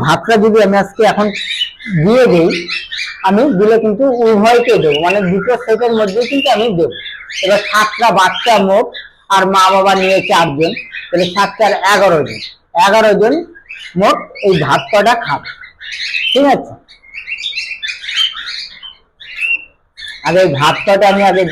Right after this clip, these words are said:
দিচ্ছি, তারপরে বলছি। আবার বাচ্চাগুলো জায়গাটা জায়গায় রেখে দিচ্ছি। এগুলো বোঝানোর জন্য আপনাদের বার করতে হয় মাঝে মধ্যে, সবসময় সব জিনিস তো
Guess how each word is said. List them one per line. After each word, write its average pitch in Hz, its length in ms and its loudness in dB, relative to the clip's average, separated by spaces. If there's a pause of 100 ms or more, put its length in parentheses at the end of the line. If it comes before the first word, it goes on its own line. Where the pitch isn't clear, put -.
(140)
দিচ্ছি, 196 300 -2 (100)
তারপরে 147 300 -2 (120)
বলছি। 107 300 -8 (2750)
আবার 160 160 2 (100)
বাচ্চাগুলো 185 480 2 (120)
জায়গাটা 170 360 4 (120)
জায়গায় 165 360 4
রেখে 170 280 2
দিচ্ছি। 185 340 -2 (3000)
এগুলো 226 260 4 (460)
বোঝানোর 226 540 4
জন্য 240 120 4 (100)
আপনাদের 202 300 2 (120)
বার 160 140 4 (100)
করতে 190 340 -2
হয় 190 160 2 (440)
মাঝে 170 300 2
মধ্যে, 196 240 2 (100)
সবসময় 180 500 -2
সব 165 100 0 (100)
জিনিস 175 280 -2
তো - 40 -4